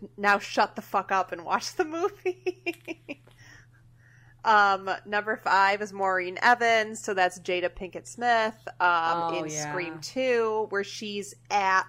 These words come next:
Speaker 1: the stab movie and she thinks it's her boyfriend dressed up as Ghostface, and then she's like,
Speaker 2: Yep.
Speaker 1: sees that he's bloody, and then he just, like,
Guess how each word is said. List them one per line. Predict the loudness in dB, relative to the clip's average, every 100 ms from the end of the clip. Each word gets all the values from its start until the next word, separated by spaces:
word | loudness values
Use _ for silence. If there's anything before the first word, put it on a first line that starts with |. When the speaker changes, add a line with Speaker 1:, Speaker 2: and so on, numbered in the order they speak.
| -8
Speaker 1:
the | -12
stab | -6 0 2 2 2 2 -2 -14 _ _ _ _ _ -4
movie | 0 0 0 -2 -2 -2
and | 0 -2 -2
she | -10
thinks | -6 -6 -6 -8
it's | -8
her | -8
boyfriend | -2 0 0 0 2 2 0
dressed | -4 -4 -4 -6
up | -6 -6
as | -12
Ghostface, | -6 -4 -4 -6 -4 -2 -4 -10
and | -14
then |
she's | -12 -10 -6
like, | -6 -8
Speaker 2:
Yep. | -12
Speaker 1:
sees | -10 -6 -4
that | -4
he's | -8 -10
bloody, | -6 -2 -2 -4 -8
and | -12
then | -14
he |
just, | -14 -16
like, | -16